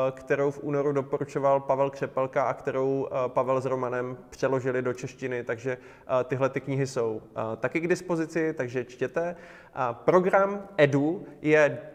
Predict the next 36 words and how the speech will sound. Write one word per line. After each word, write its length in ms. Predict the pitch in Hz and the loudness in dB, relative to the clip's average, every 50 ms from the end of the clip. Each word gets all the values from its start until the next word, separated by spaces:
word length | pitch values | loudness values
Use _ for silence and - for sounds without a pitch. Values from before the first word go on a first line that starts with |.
| - - | -14 -6
velmi, 380 | 123 117 147 156 160 165 170 | 2 6 6 6 6 6 2
velmi 280 | 151 156 156 160 156 135 | 4 4 4 4 4 2
bohatý, 640 | 117 120 120 143 151 - - 208 202 196 190 185 | 2 2 4 4 2 2 0 -6 -6 -4 -6 -4
zrovna 360 | 147 147 143 139 139 151 147 | -2 -2 -2 0 0 0 -2
po 160 | 143 147 147 143 | 0 0 0 0
nás 340 | 147 143 139 143 143 143 | 0 0 0 -2 -4 -6
právě, 540 | - - 143 139 139 139 139 139 135 131 131 - | -4 -2 2 2 4 4 4 4 2 2 0 0
eh, 160 | 135 131 131 | 0 2 2
Roman 300 | 131 135 135 139 135 135 | 2 2 2 0 -2 -4
s 60 | 135 | -4
Pavlem, 560 | - - 139 127 127 131 131 131 135 131 131 - | 0 2 2 2 2 2 0 0 -2 -4 -6 -6
eh, 180 | - 139 131 127 | -4 -2 -2 -2
budou 220 | 131 131 131 123 | 0 0 0 0
mít 160 | 120 120 123 | -2 -4 -8
svůj 160 | - - 175 | -6 -6 -6
pořad, 420 | 170 - 170 156 - 147 131 123 117 - - | -4 -2 -2 0 2 2 2 2 0 -4 -10
eh, 200 | - - - - - - 135 127 - - | -20 -20 -16 -6 0 2 2 2 2 2
ale 400 | - 135 131 131 135 135 131 127 - | 2 4 6 6 6 4 4 2 0
určitě 680 | 139 143 - - - 147 - - 156 139 139 139 135 135 | -4 -10 -10 -8 -10 -10 -4 0 2 2 4 4 4 2
jsou 340 | 135 - - 147 139 139 139 | 0 -2 -2 -2 -2 -2 0
tam 260 | 139 135 127 131 131 | -2 -2 -2 0 4
další. 640 | 131 135 143 160 156 - - 147 147 147 147 147 - - | 4 4 4 4 2 -4 -6 -6 -4 -2 -4 -4 -6 -6
Dneska 320 | 139 135 131 135 - - 143 | -6 -4 -4 -4 -4 -6 -6
jsme 220 | - - 139 143 | -4 -2 -2 -2
zmínili, 640 | 127 131 139 139 139 135 135 131 127 127 123 123 143 - - - - _ _ _ _ _ _ _ _ - - - | -2 -2 -2 -2 -2 -2 -2 -2 -2 -2 -4 -6 -10 -14 -20 -20 -20 _ _ _ _ _ _ _ _ -20 -12 -8
eh, 180 | 135 131 127 123 - | -6 -4 -4 -4 -6
i 80 | 139 | -2
Pavlínu 360 | - - 127 123 143 143 143 | 2 4 4 4 4 2 2
Louženskou, 440 | 143 139 135 131 139 135 135 143 135 | 2 2 2 0 0 -2 -2 -4 -4
protože 320 | 120 135 131 - 131 123 123 | -4 -4 -6 -4 -4 -6 -6
jsme, 260 | - - 131 123 - - - 123 123 | -4 -4 -4 -4 -4 -6 -6 -6 -6
eh, 40 | 127 | -6
se 120 | - - | -4 -4
bavili 300 | 123 120 123 120 123 120 | -2 -2 -2 -2 -2 -4
o 120 | - - 131 | -4 -4 -6
generaci 580 | 117 127 127 127 123 123 123 - - 120 113 | -4 -2 -2 0 0 -2 -2 -4 -8 -8 -8